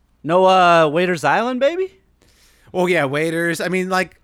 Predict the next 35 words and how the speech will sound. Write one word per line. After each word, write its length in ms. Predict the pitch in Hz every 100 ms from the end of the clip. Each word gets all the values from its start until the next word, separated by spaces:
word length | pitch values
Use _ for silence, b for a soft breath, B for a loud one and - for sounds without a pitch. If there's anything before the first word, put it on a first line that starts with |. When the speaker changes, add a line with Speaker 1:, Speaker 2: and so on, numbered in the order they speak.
| -
Speaker 2:
is, 160 | 180
is 300 | 190 202 180
Waiters 320 | 160 196 349 247
out 140 | 220
of 60 | 226
the 60 |
league 320 | 143 147 220
yet, 200 | 233 262
though? 120 | 262 254
It's 100 | 226
like 180 | 180
O 100 | 170 180
J 180 | 180
Mayo, 340 | 156 143 156 156
too. 300 | - 156 156
Isn't 180 | 160 165
O 100 | 135
J 160 | 143
Mayo, 380 | 127 117 120 123
like, 220 | 120 117
out 180 | 123 120
of 120 | 151 123
the 40 |
Speaker 1:
<laughs> 0 |
Speaker 2:
league 260 | 120 123 117
with, 160 | 113 113
Speaker 1:
Oh, 60 | 156 143 135
Speaker 2:
uh, 40 |
Speaker 1:
oh, 380 | 151 156 139 127
that's, 600 | 160 214 - - - - -
O 120 | 233
J 180 | 240 214
Mayo's 340 | 175 170 151 135
a 60 |
different, 640 | 123 147 139 139 123 117